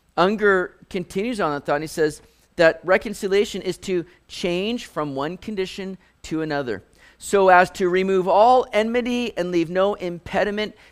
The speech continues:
to unity and peace. Do you see, we have, through the reconciliating work of Jesus Christ, we've been changed from one condition to another, where we were once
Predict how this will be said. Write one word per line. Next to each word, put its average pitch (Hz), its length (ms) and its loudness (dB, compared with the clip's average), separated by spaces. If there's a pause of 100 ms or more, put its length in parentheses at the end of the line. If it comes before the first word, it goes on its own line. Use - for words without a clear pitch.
to 165 100 -4
unity 175 420 -4
and 160 140 -8
peace. - 420 -14 (1700)
Do 202 80 -6
you 214 40 -2
see, 233 400 -2
we 247 340 0
have, 190 340 6 (100)
through 226 160 -6
the 196 140 4
reconciliating 233 1120 -2 (200)
work 226 500 2
of 180 80 -2
Jesus 208 400 -10
Christ, 180 360 0 (240)
we've 208 180 -2
been 202 140 -2
changed 226 460 -4 (140)
from 185 260 -4
one 226 220 2
condition 226 460 -2
to - 120 -4
another, 196 300 4
where 190 180 2
we 190 160 -2
were 196 160 0
once 202 260 -2